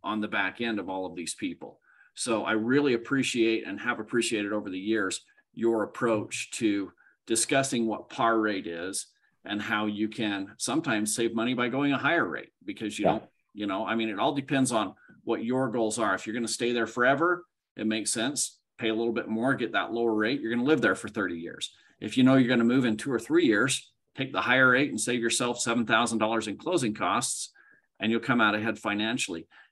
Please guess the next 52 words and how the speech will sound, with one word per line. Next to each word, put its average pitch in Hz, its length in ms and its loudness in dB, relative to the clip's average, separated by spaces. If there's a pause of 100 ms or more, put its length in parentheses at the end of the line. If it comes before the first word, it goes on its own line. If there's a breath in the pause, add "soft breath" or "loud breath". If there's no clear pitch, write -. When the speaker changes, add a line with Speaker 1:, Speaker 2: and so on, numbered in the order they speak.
Speaker 1:
And, 113 280 0
and 117 100 0
I 120 80 4
like 139 340 4
your 135 120 4
approach. 113 340 0
So 117 140 0
I 110 40 4
appreciate 147 400 2
you 127 120 -2
taking 123 260 -2
the 110 60 -2
time 123 280 0
today 131 240 4
Speaker 2:
Thanks, - 140 6
Speaker 1:
to - 60 -8
Speaker 2:
Eric. - 120 -18
Speaker 1:
do 139 180 6
this. 160 380 4 (220)
Speaker 2:
Let 147 180 10
me 175 120 12
interject 151 340 10
one 143 160 10
more 143 120 8
quick - 280 2
point 120 160 4
Speaker 1:
Yeah. 143 60 2
Speaker 2:
here. 69 200 -2 (480)
Um, 95 440 8
the 107 200 6
other 151 160 12
al-, 131 280 8
the 110 120 4
other 147 180 6
argument 123 480 4
for 117 80 0
these 107 140 0 (100)
two 127 60 0
one 107 160 4
buy 98 180 4
downs 95 340 2
is, 90 160 -2
"Well, 104 160 2
what 117 160 2
if 151 140 -2
you're 143 80 2
only 127 140 2
gonna 110 120 2
live 117 160 6
in 117 60 -2
the 95 80 -4
house 123 260 -4